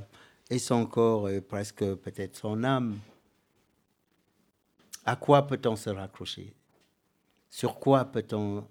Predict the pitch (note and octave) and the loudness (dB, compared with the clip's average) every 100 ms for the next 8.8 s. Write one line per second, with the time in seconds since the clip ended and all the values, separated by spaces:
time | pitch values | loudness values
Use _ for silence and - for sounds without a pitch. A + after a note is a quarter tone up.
0 | - G#2 G2+ A2 G2 A#2 A2 G#2+ - - | -12 -10 -6 -6 -4 -6 -6 -8 -8 -6
1 | A2 G#2+ G#2 G2 A2 G#2+ - G#2+ G2+ G2 | -4 -2 -4 -4 -4 -4 -6 -8 -8 -8
2 | G2 A#2 A2 G2+ F#2+ G2+ G2+ G2+ G2+ F#2 | -10 -10 -8 -8 -2 0 2 2 0 -2
3 | G#2+ A#2 G#2+ _ _ _ _ _ _ _ | -2 -2 -4 _ _ _ _ _ _ _
4 | _ _ _ _ _ _ _ _ _ _ | _ _ _ _ _ _ _ _ _ _
5 | _ _ G#2 G2+ A#2+ C3+ E3+ - - A2+ | _ _ -10 -2 2 2 2 -2 -2 0
6 | A2 A2 G#2 A2 - - _ _ _ _ | 0 0 -2 -6 -10 -14 _ _ _ _
7 | _ _ - A2+ A2+ A#2+ A#2+ A#2 C#3 D3 | _ _ -6 -2 0 2 2 4 4 4
8 | C3 A2+ A2 G#2+ G#2 G2+ G2 G2 | 2 -2 0 0 0 -2 -4 -6